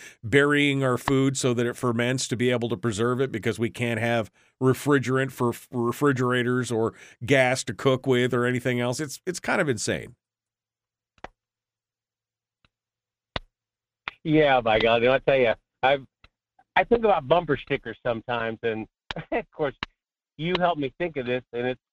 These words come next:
Speaker 2: common sense, the lost art.
Speaker 1: Yeah, common sense. It's amazing
Speaker 2: There
Speaker 1: they call
Speaker 2: just
Speaker 1: it
Speaker 2: is no
Speaker 1: common, it's so
Speaker 2: common sense.
Speaker 1: rare, right? I mean, it's amazing they call it common, it's so rare. That's a hundred percent true.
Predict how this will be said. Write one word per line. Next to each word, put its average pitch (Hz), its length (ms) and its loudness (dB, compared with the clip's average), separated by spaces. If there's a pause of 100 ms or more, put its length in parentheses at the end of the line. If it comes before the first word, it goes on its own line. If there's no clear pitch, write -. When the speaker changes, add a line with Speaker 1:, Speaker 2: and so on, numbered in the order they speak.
Speaker 2:
common 226 260 0 (140)
sense, 165 220 -2 (320)
the 107 100 -4
lost 147 400 2 (260)
art. 113 280 -4 (1300)
Speaker 1:
Yeah, 165 400 4
common 214 320 2
sense. 196 480 0 (200)
It's 170 200 2
amazing 202 560 4
Speaker 2:
There 160 100 4
Speaker 1:
they 143 80 0
call 160 160 6
Speaker 2:
just 156 120 4
Speaker 1:
it - 20 -2
Speaker 2:
is 120 80 -4
no 170 40 4
Speaker 1:
common, 147 300 4
it's 135 180 0
so 160 100 2
Speaker 2:
common 139 120 6
sense. 127 60 4
Speaker 1:
rare, 107 320 0 (260)
right? 180 320 2
I 156 80 2
mean, 165 180 0
it's 165 140 0
amazing 208 540 0
they 143 100 2
call 131 240 2
it 113 100 -4
common, 117 320 0
it's 107 200 -2
so 113 160 2
rare. 92 320 -2
That's 135 420 -2
a 135 220 2
hundred 160 260 -2
percent 135 380 -2
true. 87 280 -6